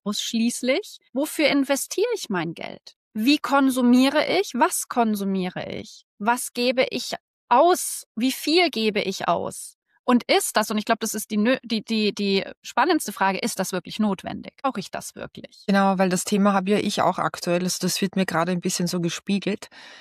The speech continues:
Speaker 2: weil wie ich ja angefangen habe, mich mit dem Thema Geld auseinanderzusetzen, war ja das das allererste, was ich gemacht habe. Und das empfehle ich ja auch, auch meinen Teilnehmerinnen oder auch oft den Podcast-Hörerinnen, dass ich sage, das Erste, was ihr machen müsst, ist einmal quasi so wirklich euch zu überlegen,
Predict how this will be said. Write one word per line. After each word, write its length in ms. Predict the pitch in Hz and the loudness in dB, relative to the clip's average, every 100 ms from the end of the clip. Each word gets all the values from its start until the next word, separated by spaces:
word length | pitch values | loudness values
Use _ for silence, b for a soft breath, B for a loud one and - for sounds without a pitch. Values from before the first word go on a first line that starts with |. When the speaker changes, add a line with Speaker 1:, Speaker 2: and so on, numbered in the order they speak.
| B B | B B
Speaker 2:
weil 420 | - 170 180 175 | -2 2 4 2
wie 80 | 180 | 0
ich 80 | 185 | 2
ja 100 | 190 | 2
angefangen 480 | 180 202 - 208 208 | 2 0 2 4 4
habe, 100 | 202 | 4
mich 140 | 190 | 2
mit 140 | 190 185 | 0 0
dem 100 | 185 | 0
Thema 260 | 196 180 | 0 0
Geld 200 | 170 165 | 0 -2
auseinanderzusetzen, 1000 | 170 180 175 165 185 - 190 190 175 - 165 | -2 -2 -2 0 -2 -4 -4 -2 -4 -4 0
war 160 | 151 | 2
ja 100 | 190 | 2
das 160 | 185 - | 0 -2
das 160 | 175 | -4
allererste, 600 | - 160 170 - 147 - 170 | 0 0 0 -2 -4 -4 -6
was 140 | 156 | -8
ich 80 | - | -8
gemacht 420 | 165 143 - - | -4 -4 -6 -8
habe. 160 | - 170 | -6 -6
Und 100 | 170 | -6
das 140 | - | -6
empfehle 360 | 175 - 170 185 | -6 -4 -2 -2
ich 120 | 175 | 0
ja 160 | 165 | 2
auch, 120 | 165 - b b b b - | 2 -2 b b b b -4
auch 160 | 165 | 0
meinen 240 | 170 175 175 | 2 2 2
Teilnehmerinnen 800 | - 143 180 196 175 170 165 165 | 0 0 2 2 2 0 -2 -2
oder 240 | - 156 | 0 0
auch 100 | 156 | 0
oft 280 | - 170 - | -2 -8 -6
den 120 | 175 | -8
Podcast-Hörerinnen, 1000 | - 196 - 170 - 160 160 160 165 190 - B B | -4 -6 -4 -6 -4 -4 -4 -2 0 0 -2 B B
dass 100 | 175 | -4
ich 120 | 175 | 0
sage, 140 | 180 170 | 0 -2
das 140 | 165 | -2
Erste, 440 | - 165 208 247 | 0 0 0 0
was 160 | 202 185 | 0 0
ihr 40 | |
machen 300 | 170 127 - | 0 -2 2
müsst, 240 | 214 208 - | 4 4 0
ist 140 | 190 | -4
einmal 240 | 196 180 180 | 0 2 0
quasi 320 | - 165 175 | 0 0 0
so 220 | - 175 | -2 -4
wirklich 280 | 180 202 - b b - | -2 -4 -6 b b -4
euch 160 | 170 - | -4 -2
zu 100 | 190 | -2
überlegen, 520 | 170 160 160 185 | 0 0 2 4